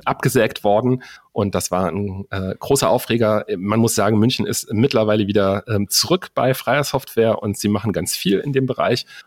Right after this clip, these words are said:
Und das ist auch wirklich beeindruckend, was da passiert. Also die haben auch so kreative Ideen, dass sie zum Beispiel ein Sabbatical zur Entwicklung von freier Software ermöglichen, also teilweise Stunden freistellen für,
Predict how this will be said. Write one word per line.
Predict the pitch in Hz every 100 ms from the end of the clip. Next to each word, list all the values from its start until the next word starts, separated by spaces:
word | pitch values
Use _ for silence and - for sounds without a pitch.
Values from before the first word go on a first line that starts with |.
| _
Und | 127 113
das | 110
ist | -
auch | 110
wirklich | 117 131
beeindruckend, | - 117 - 127 110
was | 104
da | - 107
passiert. | - 131 - 107 -
Also | 92 92
die | 92
haben | 95 92 80
auch | 71
so | -
kreative | - 107 110 - 107
Ideen, | 92 98 113 117 107
dass | 98
sie | -
zum | -
Beispiel | 98 -
ein | -
Sabbatical | - 139 - - 131 120
zur | - -
Entwicklung | 120 127 - 123 120
von | 113
freier | 113 104
Software | 104 107 - -
ermöglichen, | 113 117 120 90
also | 95
teilweise | - 113 110 101
Stunden | 95 160 160 147 139 120
freistellen | - - 127 - 110 113
für, | 113 - 110 107